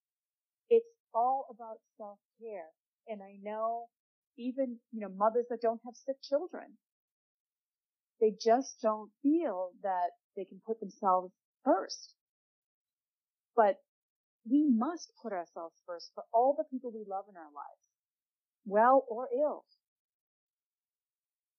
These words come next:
Because that means we're the best we can be, and we can give the best of ourselves in a very healthy, loving way without building resentment.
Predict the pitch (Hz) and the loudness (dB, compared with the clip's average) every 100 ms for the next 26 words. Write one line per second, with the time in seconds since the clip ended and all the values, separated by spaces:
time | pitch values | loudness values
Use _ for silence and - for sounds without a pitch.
0 | _ _ _ 247 220 - 226 190 - 233 | _ _ _ -14 -14 -4 -4 -4 0 2
1 | 294 269 220 208 196 190 202 196 175 _ | 2 -2 -8 -10 -16 -16 -14 -12 -14 _
2 | 202 220 - 214 196 _ 185 165 180 - | -6 -6 -8 -14 -14 _ -6 2 4 4
3 | 381 180 170 185 190 170 196 185 175 151 | 0 -4 0 0 -2 -4 2 4 4 0
4 | 170 175 - 160 143 135 - 135 - - | 2 2 0 -8 -6 -8 -8 -8 -10 -12
5 | _ _ _ 190 175 170 185 208 233 - | _ _ _ -4 0 6 8 8 6 4
6 | 180 180 190 175 165 160 170 180 196 170 | 2 2 -4 -4 -6 -10 -10 -10 -10 -10
7 | 151 - _ - 214 240 240 247 220 220 | -12 -16 _ 0 2 6 4 4 -6 -8
8 | 226 233 262 269 262 320 - | -14 -14 -16 -18 -20 _ -20